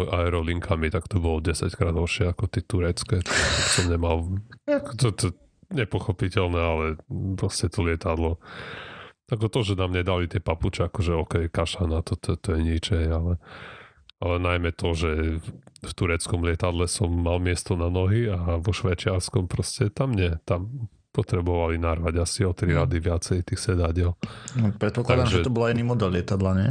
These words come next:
Speaker 2: Či hlavne?
Speaker 1: O, bol nejaký
Speaker 2: Taký starší.
Speaker 1: Ako, nie, tam to bol nejaký Airbus, jedno bolo, neviem,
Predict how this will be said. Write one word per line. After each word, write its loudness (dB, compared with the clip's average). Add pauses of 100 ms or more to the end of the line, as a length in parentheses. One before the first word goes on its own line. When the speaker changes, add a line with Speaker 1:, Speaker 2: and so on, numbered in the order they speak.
Speaker 2:
Či 0 (420)
hlavne? 4 (320)
Speaker 1:
O, 2
bol 0
nejaký 0 (180)
Speaker 2:
Taký 2
starší. 0
Speaker 1:
Ako, -2 (680)
nie, -2 (160)
tam -4 (480)
to -6
bol 0
nejaký 0
Airbus, 0
jedno 0
bolo, 0
neviem, 0